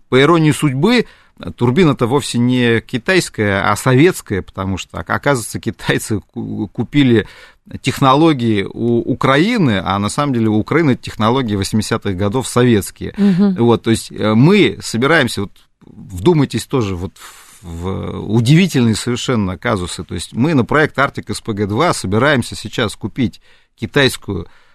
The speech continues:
Speaker 1: энергетическую установку, турбину китайскую, для того, чтобы производить электричество в рамках этого завода. И эта турбина, <laughs> э,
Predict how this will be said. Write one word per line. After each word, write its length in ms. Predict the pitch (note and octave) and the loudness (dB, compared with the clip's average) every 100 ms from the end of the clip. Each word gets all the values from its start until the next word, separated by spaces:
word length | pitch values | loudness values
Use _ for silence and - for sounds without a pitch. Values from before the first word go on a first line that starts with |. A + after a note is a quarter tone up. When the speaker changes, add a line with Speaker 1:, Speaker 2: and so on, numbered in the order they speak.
| _ | _
Speaker 1:
энергетическую 680 | F#2 G2+ G#2 C#3 A#2+ - G#2 | -6 -4 -4 -2 -4 -4 -6
установку, 480 | F#2 A2+ F#3 F#3 - | -4 0 0 0 -4
турбину 440 | A2+ G2 F#3 A#3+ | -4 -2 2 2
китайскую, 500 | A3 B2 A#2+ G2+ - | 2 0 0 0 -6
для 100 | E2+ | -8
того, 220 | E2+ A#2 | -2 -2
чтобы 240 | G#2 - F2 | -2 -8 -8
производить 360 | G2+ G2+ A2 G#2 | -4 -2 -2 -2
электричество 560 | F#2+ - F3 - - | -6 -4 -4 -4 -4
в 40 | G2+ | -2
рамках 260 | G2 - | -2 -4
этого 220 | F#2+ F#2+ | -10 -8
завода. 400 | F#2 G2 F#2 D2+ - | -4 -2 -2 -6 -6
И 120 | A2+ | 0
эта 240 | D#3 F3 B2+ | 2 2 -4
турбина, 760 | - B2 A2+ E3+ A#3 C3+ F#2+ - - - - - - | -2 -2 0 2 4 4 0 -8 -12 -12 -20 -20 -12
<laughs> 500 | - - - - _ | -12 -12 -16 -20 _
э, 400 | G2+ A2 G#2+ | -8 -6 -6